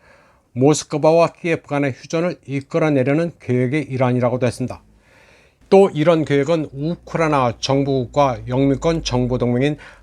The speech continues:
파이브 아이즈가 추진하는 것으로 알려졌다고도 말했습니다. 그러면서 우크라이나 정부국은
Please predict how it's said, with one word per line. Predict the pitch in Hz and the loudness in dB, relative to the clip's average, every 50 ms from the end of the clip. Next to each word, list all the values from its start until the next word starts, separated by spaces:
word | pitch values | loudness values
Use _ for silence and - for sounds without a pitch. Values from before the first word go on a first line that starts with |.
| _ _ _ _ | _ _ _ _
파이브 | - 170 175 180 180 156 - - | 0 2 2 2 2 0 -2 -4
아이즈가 | - 139 131 127 127 117 131 135 127 120 110 - _ | -2 0 0 0 0 -2 0 0 0 0 0 -2 _
추진하는 | - - - - - 185 185 165 156 156 147 139 | -10 -10 -10 -8 -4 -2 0 0 0 0 0 0
것으로 | 120 120 110 - 139 147 147 - | 0 -2 -2 -2 0 0 0 0
알려졌다고도 | - 131 135 135 135 120 135 127 - 131 113 123 117 135 | -2 -4 -2 -2 0 2 0 0 0 0 -2 -2 -2 -2
말했습니다. | 127 127 123 170 170 - - 123 - 85 - _ _ _ _ _ - - - - - - _ _ _ _ - | 0 0 0 0 0 -2 -4 -8 -8 -8 -12 _ _ _ _ _ -20 -20 -20 -20 -20 -20 _ _ _ _ -4
그러면서 | - 143 151 156 156 143 170 170 156 | 2 4 4 4 4 4 4 2 2
우크라이나 | 135 139 151 160 170 - - - 165 151 143 135 131 120 | 2 0 -2 -4 -6 -6 -4 -2 0 2 2 2 2 0
정부국은 | - - 123 127 123 123 120 120 117 127 131 123 113 | 0 -2 -2 -2 0 -2 -2 -2 -2 -2 -2 -2 -2